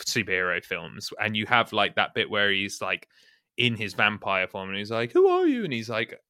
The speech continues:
"Is it, he's vengeance or justice?" He's trying to be like Batman.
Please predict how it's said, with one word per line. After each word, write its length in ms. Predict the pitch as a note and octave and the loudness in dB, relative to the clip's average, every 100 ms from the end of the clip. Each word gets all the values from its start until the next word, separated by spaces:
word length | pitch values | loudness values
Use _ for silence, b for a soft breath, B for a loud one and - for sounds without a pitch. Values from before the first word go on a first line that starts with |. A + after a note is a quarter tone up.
| _ | _
"Is 120 | C#3+ | -2
it, 120 | D3+ | -2
he's 300 | - C#3+ D3+ | -2 -6 -8
vengeance 640 | A#2 A#2 B2+ D#3 D#3+ D3+ - | -10 0 2 2 0 -4 -6
or 260 | G#2 G2+ | -2 -2
justice?" 460 | G2+ - C3 - - | -2 -2 -2 -2 -4
He's 120 | C3 | -4
trying 200 | - G3 | 6 6
to 40 | E3+ | 8
be 120 | C3+ | 6
like 200 | G#2+ F2+ | 4 6
Batman. 540 | B2 A2+ F#2 F2+ G2 | 4 4 -2 -8 -10